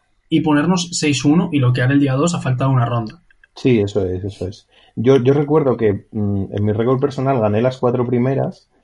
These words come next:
Speaker 2: y la verdad es que me veía muy fuerte, eh, pero luego ya no gané ni una ronda más del día uno porque hubo una ronda que no llegué a acabar porque ganasteis vosotros y luego la última la empaté y el resto las perdí, o sea que,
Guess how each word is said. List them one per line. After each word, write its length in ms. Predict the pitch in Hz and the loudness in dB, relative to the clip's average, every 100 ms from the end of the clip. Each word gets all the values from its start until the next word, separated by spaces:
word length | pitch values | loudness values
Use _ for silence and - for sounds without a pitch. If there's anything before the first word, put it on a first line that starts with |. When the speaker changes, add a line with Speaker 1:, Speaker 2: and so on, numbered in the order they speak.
| _ _ - | _ _ -2
Speaker 2:
y 380 | 110 101 98 95 | 0 2 0 -2
la 100 | 98 | -2
verdad 160 | 98 | -2
es 60 | - | -2
que 80 | 120 | 0
me 100 | 117 | 2
veía 220 | 113 120 | 2 2
muy 160 | 117 | 0
fuerte, 480 | 113 135 131 127 185 _ _ _ _ - | 0 0 2 0 -4 _ _ _ _ 0
eh, 380 | 110 104 82 - | 4 4 4 0
pero 120 | 98 | 2
luego 240 | 104 123 | 4 4
ya 160 | 139 131 | 4 2
no 180 | 135 139 | 0 0
gané 280 | 127 139 139 | 0 0 0
ni 220 | 131 123 | 2 4
una 220 | 123 147 | 4 4
ronda 280 | 147 156 123 | 2 2 2
más 220 | 131 131 | 2 2
del 160 | 127 110 | 2 4
día 180 | 131 120 | 6 6
uno 360 | 123 135 160 | 4 2 2
porque 720 | 151 113 107 104 104 104 101 - _ _ - | 2 4 2 4 4 2 0 -6 _ _ -4
hubo 200 | 117 131 | 2 4
una 220 | 131 127 | 4 4
ronda 360 | 127 127 120 113 | 2 4 2 2
que 420 | 110 107 107 107 | 4 4 4 4
no 260 | 113 113 110 | 2 0 2
llegué 200 | 117 110 | 2 2
a 100 | 107 | 2
acabar 480 | 98 95 117 156 127 | 2 2 2 2 -2
porque 200 | 110 110 | -2 -2
ganasteis 340 | 107 107 117 | -2 -4 -6
vosotros 680 | 107 - 117 139 151 160 127 | -4 -2 -2 0 2 0 0
y 140 | 110 | -2
luego 280 | 104 104 117 | 0 0 2
la 60 | 101 | 0
última 320 | 104 117 123 | 0 -2 -2
la 220 | 113 101 | -2 -4
empaté 400 | 92 82 87 87 | -4 -6 -6 -6
y 220 | 95 98 92 | -4 -4 -4
el 100 | 95 | -6
resto 220 | 92 107 | -8 -10
las 140 | 98 | -8
perdí, 360 | 95 90 104 90 | -8 -6 -6 -8
o 60 | |
sea 200 | - - | -12 -20
que, 140 | - | -20